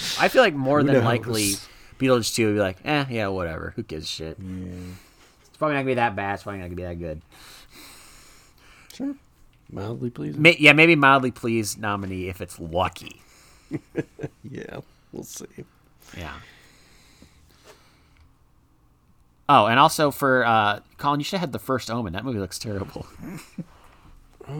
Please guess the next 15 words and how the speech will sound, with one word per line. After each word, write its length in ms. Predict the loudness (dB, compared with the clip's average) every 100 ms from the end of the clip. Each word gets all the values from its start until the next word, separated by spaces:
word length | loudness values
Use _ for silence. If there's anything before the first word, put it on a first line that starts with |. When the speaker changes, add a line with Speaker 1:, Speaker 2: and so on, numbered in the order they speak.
| -8
Speaker 2:
what 300 | -6 -8 -8
was 160 | -10
that? 400 | -10 -10 -10 -10 -10
Speaker 1:
It's 140 | -8
a 60 | -8
prequel 540 | -6 -2 -2 -2 -4
to 100 | -4
The 120 | -6 -4
Omen. 380 | -2 -2 -4 -6
It's 160 | -6 2
The 140 | 2
First 640 | 2 0 10 10 10 6 -2
Omen. 460 | -2 -2 -4 -6 -4
<laughs> 40 |
Speaker 2:
Ah. 1300 | -6 -6 -8 -6 -6 -6 -6 -6 -6 -8 -10 -12 -16